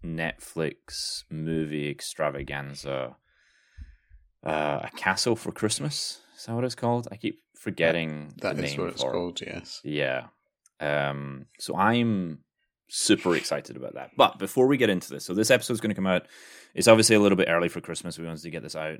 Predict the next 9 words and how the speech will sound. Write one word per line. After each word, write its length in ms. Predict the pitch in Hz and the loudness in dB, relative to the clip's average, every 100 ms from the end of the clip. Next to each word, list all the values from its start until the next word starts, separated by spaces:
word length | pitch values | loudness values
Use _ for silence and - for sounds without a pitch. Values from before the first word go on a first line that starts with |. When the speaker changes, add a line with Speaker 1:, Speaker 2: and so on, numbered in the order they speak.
| - | -16
Speaker 1:
ahead 360 | - - 87 | -16 -8 -8
of 120 | 80 76 | -8 -10
Christmas 400 | 76 - 80 - | -12 -12 -12 -12
so 80 | |
you 280 | 78 78 78 | -12 -10 -12
could 140 | - 76 | -12 -10
all 180 | 76 | -10
sit 280 | 73 98 - | -8 -6 -6
there 520 | 87 85 85 82 80 | -4 -2 -2 -4 -8